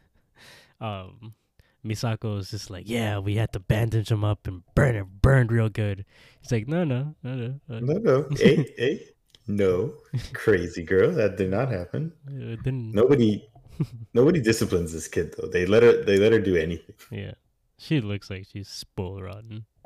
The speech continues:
Speaker 2: Why, though? They're such a bad family to each other.
Speaker 1: <laughs>
Speaker 2: Why do they spoil this one? I feel like it's, like, a social experiment among themselves, where they're like, "Hey, hey, we're gonna, like, you know, really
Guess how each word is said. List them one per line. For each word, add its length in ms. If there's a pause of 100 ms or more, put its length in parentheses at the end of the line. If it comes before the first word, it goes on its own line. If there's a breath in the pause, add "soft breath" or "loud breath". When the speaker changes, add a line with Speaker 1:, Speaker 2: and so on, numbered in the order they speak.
(840)
Speaker 2:
Why, 380
though? 240
They're 200
such 260
a 60
bad 300
family 400
to 140
each 160
other. 320 (180)
Speaker 1:
<laughs> 220
Speaker 2:
Why 160
do 80
they 100
spoil 440
this 180
one? 200 (320 loud breath)
I 60
feel 220
like 100
it's, 160
like, 140
a 80
social 360
experiment 600 (260)
among 260
themselves, 600 (400 soft breath)
where 80
they're 100
like, 160
"Hey, 240
hey, 320 (420)
we're 160
gonna, 220
like, 420 (300)
you 80
know, 380 (1040)
really 380